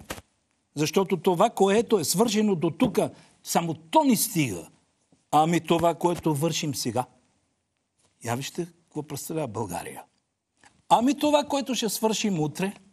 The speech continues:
не ми се мисли. Просто не ми се мисли. И ако някой от вас ме упрекнете,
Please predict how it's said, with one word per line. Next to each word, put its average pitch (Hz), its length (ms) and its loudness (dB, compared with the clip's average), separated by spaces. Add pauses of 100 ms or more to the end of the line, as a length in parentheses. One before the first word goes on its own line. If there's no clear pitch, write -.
(1600)
не 113 80 -10
ми 120 120 -2
се 120 140 -8
мисли. - 460 -10 (440)
Просто 180 840 -2 (100)
не 107 240 -8
ми 143 440 -8 (140)
се - 340 -10 (100)
мисли. 117 520 -6 (720)
И 220 160 6
ако 233 260 2
някой 262 340 0
от 226 240 0
вас 220 360 -4
ме 196 100 -4
упрекнете, 160 920 -4